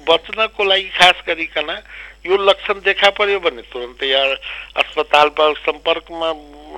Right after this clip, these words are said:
जानुपर्छ र भएन भने, अ,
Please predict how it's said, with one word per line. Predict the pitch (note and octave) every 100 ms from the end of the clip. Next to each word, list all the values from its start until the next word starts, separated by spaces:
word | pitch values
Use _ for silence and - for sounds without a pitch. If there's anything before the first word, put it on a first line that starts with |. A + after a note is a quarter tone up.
| C#3+
जानुपर्छ | D3+ E3 D#3+ E3+ F3 G3
र | A3 A3 A3+ - - - - D3+ - _ _ _ _ -
भएन | - D#3+ G3+ B3 A#3+ A3
भने, | F3 B2+ C3 G#3+ C4 - - -
अ, | D3+ C#3+ C#3